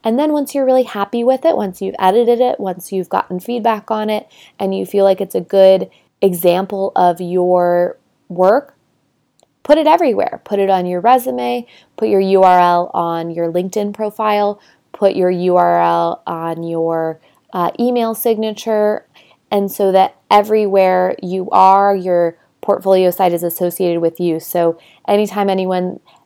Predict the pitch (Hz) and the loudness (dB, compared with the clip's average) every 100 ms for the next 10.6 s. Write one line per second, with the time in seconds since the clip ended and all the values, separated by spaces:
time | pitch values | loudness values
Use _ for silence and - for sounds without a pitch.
0 | - 196 190 196 214 233 220 202 190 208 | -4 -2 0 0 2 2 2 -2 -4 -6
1 | - 226 208 - 190 196 196 196 196 214 | -2 -2 -2 -4 -2 -2 -2 -4 -2 0
2 | 302 403 226 220 196 185 - - 190 190 | 0 0 -2 -2 -2 -4 -4 0 2 2
3 | 190 180 175 - - 220 220 226 220 226 | 0 -2 -4 -6 -6 0 2 2 2 0
4 | 220 190 180 - 190 180 - 185 - 175 | 0 -6 -6 -4 -4 -4 -6 -12 -4 -4
5 | - 160 160 160 - - 190 190 180 190 | 0 -2 -2 -4 -4 -4 -4 -2 -2 2
6 | 180 - _ _ _ _ _ - 196 196 | 2 2 _ _ _ _ _ -2 0 0
7 | 190 185 175 175 165 170 175 165 165 - | 0 2 4 2 0 -4 -2 -2 -2 -6
8 | 180 165 170 156 165 165 160 _ _ 180 | -8 -8 -8 0 2 2 -2 _ _ -2
9 | 170 165 - - 214 - 190 180 - 175 | 0 0 -6 -6 -6 -4 -2 0 2 0
10 | 175 170 170 160 156 156 | 0 -2 0 0 -2 -6